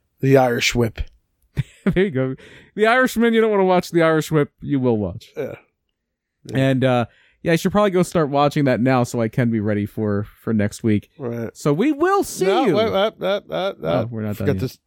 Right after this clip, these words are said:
Speaker 1: our plugs.
Speaker 2: Oh, we have plugs?
Speaker 1: Yeah, our, the website and all that social
Speaker 2: Oh.
Speaker 1: media. We do this. We didn't do this. Just
Speaker 2: We haven't done this in a couple of weeks, I don't
Speaker 1: we're
Speaker 2: think.
Speaker 1: supposed to do this.
Speaker 2: Oh, uh, go to our website. It's project human nine dot com.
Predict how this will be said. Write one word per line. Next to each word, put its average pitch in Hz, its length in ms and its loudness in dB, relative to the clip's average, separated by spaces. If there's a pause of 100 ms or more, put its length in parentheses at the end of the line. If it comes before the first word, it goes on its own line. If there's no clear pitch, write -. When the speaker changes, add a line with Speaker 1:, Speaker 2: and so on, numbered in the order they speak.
(400)
Speaker 1:
our 143 100 0
plugs. - 580 -2 (440)
Speaker 2:
Oh, 190 180 4
we 110 140 2
have 104 100 0
plugs? 185 500 -2
Speaker 1:
Yeah, 120 320 -4
our, 123 220 -2 (280)
the - 80 -10
website 120 580 -4
and 120 100 -8
all 120 140 -8
that 120 260 -10
social 208 280 4
Speaker 2:
Oh. 131 60 6
Speaker 1:
media. 120 360 0
We 131 120 -4
do 170 140 4
this. 117 320 -4 (280)
We 151 60 4
didn't 156 160 4
do 139 140 2
this. - 340 -2 (280)
Just - 140 -16 (500)
Speaker 2:
We - 80 -2
haven't 262 140 -2
done 196 100 2
this 165 160 0
in 160 40 6
a 139 40 4
couple 127 220 -2
of 117 60 -8
weeks, - 240 2
I 165 60 6
don't 123 80 4
Speaker 1:
we're 196 60 6
Speaker 2:
think. 98 180 -2
Speaker 1:
supposed 214 300 2
to 123 80 -10
do 117 160 -2
this. 101 260 -8
Speaker 2:
Oh, 190 40 0
uh, 147 420 2
go 165 120 2
to 254 60 2
our 262 160 4
website. 220 500 2
It's 170 120 -8
project 196 360 0
human 190 200 2
nine 185 120 2
dot 165 200 0
com. 190 500 0